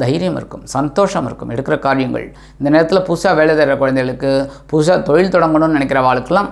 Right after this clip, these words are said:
அற்புதமான ஒரு முன்னேற்றம் கண்டிப்பாக வந்து சேரும். தாராளமா இறங்கலாம். இந்த மாதிரி பண்ணினாலே ரொம்ப விசேஷம். அடுத்தபடியா என்ன பண்ணினா ரொம்ப விசேஷம் பரிகாரமா? முருகப்பெருமான் வழிபாடு தான். செவ்வாய்க்கிழமை, செவ்வாய்க்கிழமை பக்கத்துல இருக்கிற முருகன் கோயில் போயிட்டு வாங்கோ.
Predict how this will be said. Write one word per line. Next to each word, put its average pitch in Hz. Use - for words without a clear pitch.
அற்புதமான 131
ஒரு 127
முன்னேற்றம் 131
கண்டிப்பாக 127
வந்து 139
சேரும். -
தாராளமா 170
இறங்கலாம். 120
இந்த 143
மாதிரி 208
பண்ணினாலே 165
ரொம்ப 135
விசேஷம். -
அடுத்தபடியா 180
என்ன 208
பண்ணினா 143
ரொம்ப 135
விசேஷம் 127
பரிகாரமா? 117
முருகப்பெருமான் 156
வழிபாடு 110
தான். 120
செவ்வாய்க்கிழமை, 156
செவ்வாய்க்கிழமை 127
பக்கத்துல 180
இருக்கிற 131
முருகன் 190
கோயில் 123
போயிட்டு 143
வாங்கோ. -